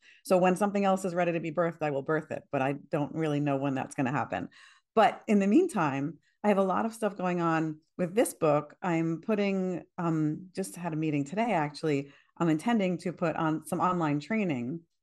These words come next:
so that you can connect with others. I'm also doing book clubs too, but, um, so that people can connect together about the content, people with the job, the title transformation lead or whatever their title is that has transformation in it. It's like, what do we do next? 'Cause there is really no body of knowledge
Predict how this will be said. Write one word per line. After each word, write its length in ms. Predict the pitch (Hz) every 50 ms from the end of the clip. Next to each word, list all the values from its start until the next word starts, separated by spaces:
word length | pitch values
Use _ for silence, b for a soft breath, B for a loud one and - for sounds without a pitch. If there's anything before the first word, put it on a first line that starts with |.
| _ _ _
so 180 | - - 180 160
that 160 | 160 156 160
you 80 | 165
can 160 | 156 - 165 151
connect 320 | - 180 175 165 165 -
with 140 | 160 151 -
others. 680 | - 185 190 175 170 156 147 139 143 151 156 160 - - b b b b b
I'm 80 | 185 196
also 180 | 190 190 208 185
doing 220 | 160 170 160 151
book 180 | 147 170 165 -
clubs 420 | - 151 131 120 120 131 - -
too, 380 | - - 170 151 127 113 127 b b b b b b b _ -
but, 220 | 160 143 - -
um, 360 | 170 160 151 139 135 127 - -
so 140 | - - 185
that 100 | 165 160
people 200 | - 208 185 185
can 160 | 175 - 175
connect 260 | 151 175 160 - - -
together 460 | - 147 147 - 165 180 170 165 147
about 240 | 139 139 139 131 135
the 60 | 147
content, 500 | 143 - 151 139 127 120 - 143 127 -
people 260 | - 180 170 - 175
with 160 | 160 160 156 -
the 100 | 156 143
job, 420 | - 151 143 139 135 139 135 - - -
the 80 | 156
title 360 | 151 - - 143 147 147 143
transformation 1040 | 139 - 151 139 131 - - 143 143 156 170 165 - 170 151 143 139 131 139 139 - _ _ _ _ _
lead 360 | 185 175 175 165 160 151 156
or 120 | 151 147 139
whatever 340 | 139 151 156 156 143 151
their 140 | 139 135 135
title 280 | - - 185 180 170 156
is 200 | 147 139 139 143
that 100 | 147 151
has 180 | 151 143 139
transformation 680 | 143 - 156 147 139 - 143 151 165 170 165 - 156 147
in 100 | 135 131
it. 200 | 131 139 139 139 b b b b b b b _
It's 200 | - 165 - - -
like, 140 | 135 131 131
what 120 | 135 139
do 80 | 139 156
we 120 | 160 165
do 140 | 160 175 180 185
next? 300 | 220 233 208 - - -
'Cause 140 | - 180 151
there 160 | 147 165 160 190
is 120 | 208 180
really 280 | 165 160 190 202 202 180
no 180 | 165 160 160
body 280 | 147 147 139 139 147 139
of 80 | 135 123
knowledge 580 | 135 147 175 196 180 151 139 135 135 143 -